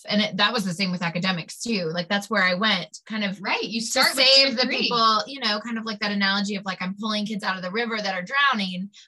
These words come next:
Speaker 1: but I never actually went up to look at what's the cause of kids falling in the river that I have to save them.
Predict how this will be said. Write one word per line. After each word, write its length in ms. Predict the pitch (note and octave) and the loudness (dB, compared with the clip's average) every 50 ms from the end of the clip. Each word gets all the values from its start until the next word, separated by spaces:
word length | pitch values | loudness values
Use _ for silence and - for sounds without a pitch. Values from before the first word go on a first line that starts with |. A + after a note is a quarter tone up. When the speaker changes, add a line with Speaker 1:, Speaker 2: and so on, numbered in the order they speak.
| _ | _
Speaker 1:
but 100 | - G#3 | -2 0
I 60 | G#3+ G#3 | 2 2
never 300 | G#3 G#3 G#3 G3+ G#3 G#3 | 2 2 2 2 2 2
actually 340 | F#3+ F#3+ F#3+ - - F#3+ | 2 0 -2 -4 -6 -6
went 200 | F3+ F#3 F#3 F3+ | -4 -4 -2 -4
up 80 | F3+ F3+ | -4 -6
to 160 | - - F#3+ F3+ | -8 -8 -8 -6
look 160 | F3+ F3 - | -6 -6 -6
at 160 | F3 - - | -6 -6 -6
what's 280 | F3 F3+ E3+ - - - | -6 -6 -6 -8 -6 -6
the 120 | F#3+ F3 | -6 -6
cause 480 | - - F3 E3+ F3 F3 F3+ F3+ E3+ D3+ | -2 0 2 4 4 4 2 0 -2 -4
of 140 | D#3+ E3+ | -6 -6
kids 240 | - F#3+ F3+ E3 - | -4 -4 -4 -4 -2
falling 360 | - F3 F3 F3 F3+ F3+ F3 | 0 0 0 2 2 0 0
in 120 | F3 F3 E3+ | 0 -2 -2
the 100 | E3+ D#3+ | -2 -4
river 420 | D#3 D#3 D#3+ G#3 B3+ D4 D4+ D#4 - - - - - - | -6 -6 -4 -2 0 0 0 -2 -4 -12 -20 -20 -10 -4
that 100 | G#3 G#3 | -2 0
I 40 | G3+ | 2
have 180 | F#3+ F#3 - - | 2 0 0 -2
to 80 | G#3 F3 | -4 -6
save 320 | - - F3 - - - | -4 -6 -8 -8 -10 -12
them. 320 | F3+ - - - - - | -12 -12 -10 -8 -10 -10